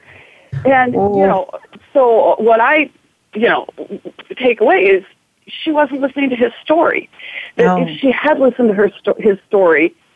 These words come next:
Speaker 1: taken some time to know that, she would have realized that her facts didn't fit his
Speaker 2: Exactly.
Speaker 1: situation. But also, what he needed that day was a story of hope and inspiration. He needed a Bernie story that day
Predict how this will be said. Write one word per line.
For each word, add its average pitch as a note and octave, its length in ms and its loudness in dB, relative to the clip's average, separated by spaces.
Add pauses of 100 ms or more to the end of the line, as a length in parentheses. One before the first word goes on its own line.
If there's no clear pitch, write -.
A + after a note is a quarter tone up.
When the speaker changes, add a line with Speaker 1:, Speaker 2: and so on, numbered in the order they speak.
(100)
Speaker 1:
taken B3 380 -2
some G3+ 140 -4
time A#3 560 2
to G#3 100 0
know G3+ 200 4
that, D#3 240 0
she - 180 -10
would G#3 180 4
have F#3+ 80 2
realized E3 480 2 (100)
that D#3+ 200 0 (300)
her A3 120 0
facts F3+ 340 -2 (100)
didn't E3+ 300 -2 (220)
fit G#3+ 360 0 (640)
his F#3 220 0
Speaker 2:
Exactly. F#3 80 0
Speaker 1:
situation. D#3+ 640 0 (480)
But A#3+ 240 0 (260)
also, C4+ 480 -2
what - 240 0
he D#4 200 0
needed D#4 360 4
that B3+ 260 0
day B3 160 2
was A#3+ 200 -2 (280)
a A#3+ 60 -8 (120)
story B3 340 2
of A#3+ 80 0
hope A#3+ 260 -2
and B3 120 2
inspiration. A3+ 560 -2
He D#4 200 0
needed D4 240 2
a G#3 40 -2
Bernie C#4+ 440 0
story - 340 -2
that - 240 -4
day - 260 -4